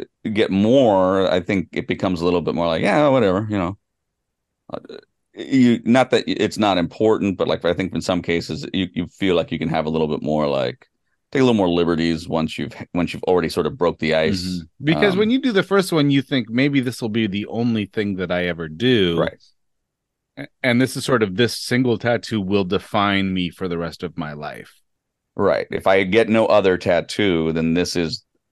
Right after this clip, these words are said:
Speaker 1: then the message I'm sending is, "This is all I ever needed for this, and this is the message I, yeah, this is, this is, this
Speaker 2: Your
Speaker 1: is who I'm
Speaker 2: second
Speaker 1: trying to tell
Speaker 2: tattoo is
Speaker 1: people
Speaker 2: a
Speaker 1: I
Speaker 2: lot
Speaker 1: am."
Speaker 2: like your second child. You're like,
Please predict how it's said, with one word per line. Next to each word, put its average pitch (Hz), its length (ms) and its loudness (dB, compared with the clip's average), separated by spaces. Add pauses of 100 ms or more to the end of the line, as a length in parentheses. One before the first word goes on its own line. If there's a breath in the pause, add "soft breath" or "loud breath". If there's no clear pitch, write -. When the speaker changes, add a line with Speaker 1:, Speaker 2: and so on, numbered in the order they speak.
(280)
Speaker 1:
then 123 260 2
the 107 80 4
message 104 320 2
I'm 90 140 0
sending 95 260 0
is, 80 160 -4
"This 110 280 -2
is 104 140 0
all 104 280 6
I 98 60 4
ever 92 280 2
needed 82 480 -2 (520)
for - 120 0
this, 69 520 -6 (100)
and 69 320 -8
this 78 140 -8
is 82 160 -8
the 82 100 -4
message 76 400 -6
I, 67 120 -4
yeah, - 200 -10
this 78 160 -6
is, 82 120 -6
this 90 220 -2
is, 82 200 -4
this 92 120 -2
Speaker 2:
Your 135 100 2
Speaker 1:
is - 100 -6
who 233 60 2
I'm - 60 2
Speaker 2:
second 90 160 -2
Speaker 1:
trying 120 120 0
to 143 120 2
tell 160 140 2
Speaker 2:
tattoo 135 180 2
is 120 80 2
Speaker 1:
people 120 120 2
Speaker 2:
a 107 40 2
Speaker 1:
I 110 40 0
Speaker 2:
lot 113 220 4
Speaker 1:
am." 120 160 -10
Speaker 2:
like 107 320 -2
your 104 100 -4
second 90 420 -6
child. 80 500 -2
You're 87 120 -8
like, 85 220 -8